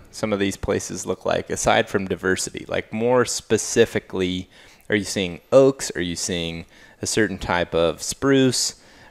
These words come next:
Are you seeing water? Like, what are some of the standout things that you've picked up on that you're gonna be looking for on the map when trying to add to that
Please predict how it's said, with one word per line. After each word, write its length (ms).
Are 60
you 80
seeing 540
water? 460
Like, 200
what 480
are 360
some 240
of 100
the 320
standout 640
things 280
that 80
you've 160
picked 220
up 160
on 240
that 260
you're 100
gonna 140
be 100
looking 380
for 420
on 160
the 60
map 360
when 240
trying 300
to 120
add 320
to 100
that 400